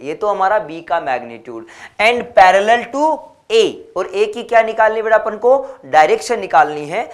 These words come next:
तो हम ये कह सकते हैं भाई, मैग्नीट्यूड तो लिख दिया हमने सेवन स्क्वायर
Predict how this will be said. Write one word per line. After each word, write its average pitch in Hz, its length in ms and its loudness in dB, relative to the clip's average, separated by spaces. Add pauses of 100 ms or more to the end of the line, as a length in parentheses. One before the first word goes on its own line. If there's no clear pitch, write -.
(180)
तो 196 80 -4
हम 196 120 -4
ये 214 100 4
कह 233 200 0
सकते 220 360 -6
हैं 190 200 -8
भाई, 220 260 -6 (260)
मैग्नीट्यूड 185 680 0
तो 240 100 4
लिख 185 160 0
दिया 196 220 0
हमने 170 300 -6 (280)
सेवन 180 560 0
स्क्वायर 165 720 0